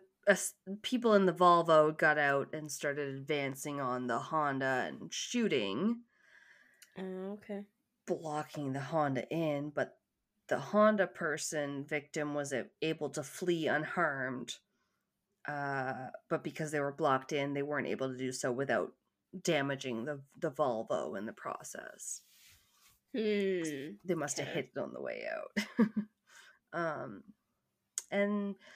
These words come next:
Speaker 1: the, I believe he's an inspector. It said Inspector Marty Ottaway said, "We believe the in-, incident was the catalyst for what came next. The ones in the Volvo that shot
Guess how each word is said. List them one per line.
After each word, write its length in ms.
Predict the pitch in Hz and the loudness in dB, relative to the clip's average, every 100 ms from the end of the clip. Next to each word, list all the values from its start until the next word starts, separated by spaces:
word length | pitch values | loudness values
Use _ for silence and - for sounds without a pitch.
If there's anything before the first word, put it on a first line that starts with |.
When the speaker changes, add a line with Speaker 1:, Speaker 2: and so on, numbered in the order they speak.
| - _ _ _ _ | -20 _ _ _ _
Speaker 1:
the, 560 | 208 202 196 190 185 - _ _ _ _ _ _ - | -4 -4 -4 -6 -8 -12 _ _ _ _ _ _ -12
I 60 | 190 - | -12 -10
believe 280 | 214 254 269 | -8 -6 -4
he's 180 | 262 | -4
an 80 | 202 | -4
inspector. 840 | 180 175 - 185 175 - 220 226 214 | -4 -6 -2 -2 -2 -4 -6 -4 -4
It 160 | 196 185 | -6 -6
said 440 | - 180 175 - - | -6 -4 -4 -8 -10
Inspector 1800 | 185 180 - - - - - - 208 208 _ _ 208 208 202 196 190 190 185 | -8 -8 -12 -16 -16 -16 -18 -14 -14 -14 _ _ -8 -6 -6 -8 -8 -8 -6
Marty 400 | 185 175 185 - | -4 -4 -4 -4
Ottaway 760 | 160 175 190 202 233 247 269 311 _ _ - - _ | -4 -4 -4 -4 -4 -6 -8 -12 _ _ -20 -20 _
said, 480 | - - 180 165 165 | -10 -4 0 0 -2
"We 100 | 180 | -4
believe 380 | 185 185 196 190 | -4 -4 -4 -4
the 100 | 196 | -2
in-, 200 | 196 190 - - | -2 -4 -6 -2
incident 480 | 196 190 190 185 | -2 -2 -2 -2
was 160 | 180 175 | -2 -2
the 80 | 175 | -4
catalyst 640 | - 160 147 147 160 - | -4 -4 -4 -4 -8 -8
for 80 | - | -8
what 240 | 160 - - | -6 -8 -6
came 260 | 170 170 | -6 -4
next. 640 | 202 247 - - - - - _ _ _ _ _ _ _ | 0 0 0 -6 -14 -14 -18 _ _ _ _ _ _ _
The 100 | 185 | -2
ones 440 | 180 180 185 185 - | 0 2 2 0 -2
in 200 | 175 233 | -2 0
the 100 | 330 | 0
Volvo 540 | 233 143 147 151 156 160 | 0 0 2 2 2 0
that 180 | - | -4
shot 400 | - - 160 147 | -4 -4 -2 -2